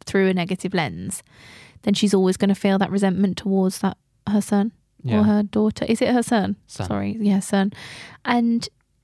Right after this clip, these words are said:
Speaker 1: <sighs> you know, if she's always gonna take advice from this tool, she needs to shut the toolbox.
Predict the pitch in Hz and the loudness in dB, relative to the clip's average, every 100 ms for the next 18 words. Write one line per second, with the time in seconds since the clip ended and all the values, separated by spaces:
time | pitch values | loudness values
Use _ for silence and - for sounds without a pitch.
0 | _ _ _ _ _ - - - - - | _ _ _ _ _ -6 -6 -4 -12 -14
1 | - - - - 233 202 - 240 - 254 | -16 -20 -10 -2 2 2 0 0 2 2
2 | 277 277 254 247 - 240 220 202 196 202 | 2 2 0 0 0 0 2 2 2 0
3 | 208 202 226 - - 110 147 196 - _ | 2 2 0 -4 0 2 2 0 -2 _
4 | _ _ _ _ _ _ _ - - 233 | _ _ _ _ _ _ _ -10 -2 0
5 | 233 - - - - 202 220 269 - - | 0 0 0 0 2 2 2 0 -4 -14
6 | - | -18